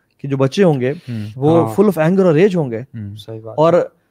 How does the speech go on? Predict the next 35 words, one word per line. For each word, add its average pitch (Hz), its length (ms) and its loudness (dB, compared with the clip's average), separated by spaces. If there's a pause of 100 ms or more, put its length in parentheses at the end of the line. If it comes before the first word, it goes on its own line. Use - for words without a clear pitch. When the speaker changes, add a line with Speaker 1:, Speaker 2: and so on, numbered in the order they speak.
(140)
Speaker 1:
वल 156 100 2
मतर 202 260 -2
गैज़ा 208 340 2
के 202 220 0
जो 185 180 0
बारिश 165 380 2
होगी, 185 160 -2
वो 196 60 2
एसिडिक 202 360 0
होने 180 160 0
शुरू 143 180 -2
हो 123 100 -2
जाएगी। 120 280 -4
Speaker 3:
हम्म। 113 560 -6
Speaker 1:
और 151 100 4
आप, 165 400 0 (360)
सुभान 160 320 -6
अल्लाह, 185 160 0
आज 160 80 2
देखें, 170 260 -4 (680)
वर्ल्ड 190 240 0
में 202 120 -2
ना 220 120 -4
आप 202 160 -8
चेंजेस 170 260 -4
देखें, 165 360 -6 (140)
पॉलिटिकल 160 320 -2
चेंजेस, 196 440 -4 (100)
Speaker 3:
हम्म। 123 320 -4 (340)
Speaker 1:
क्लाइमेट 180 320 0
चेंजेस, 208 480 0 (240)
अटलांटिक 165 440 -2
को 196 60 2
आप 180 140 4
देखें, 175 380 -2